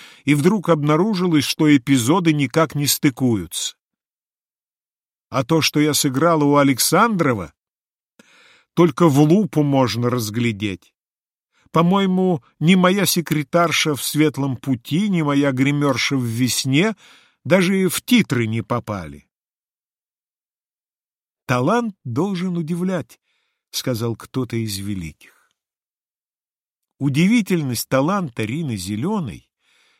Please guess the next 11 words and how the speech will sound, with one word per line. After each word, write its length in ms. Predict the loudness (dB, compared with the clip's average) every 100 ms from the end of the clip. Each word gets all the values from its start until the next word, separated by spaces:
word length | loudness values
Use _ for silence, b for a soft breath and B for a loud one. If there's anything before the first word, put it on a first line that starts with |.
| _
я 160 | 0 0
почувствовал, 840 | 2 -2 -2 -2 -2 -4 -4 -4 -4
когда 400 | -4 -2 -2 -2
мы 180 | -2
начали 520 | -4 -4 -4 -4 -2 -2
работать 680 | 0 -2 -2 -4 -6 -6
над 200 | -6 -4
её 220 | -4 -4
диском 560 | -6 -4 -6 -6 -8 -10
"Творческий 800 | -8 -6 -4 -4 -8 -10 -10 -12
портрет". 600 | -10 -12 -10 -12 -12 -12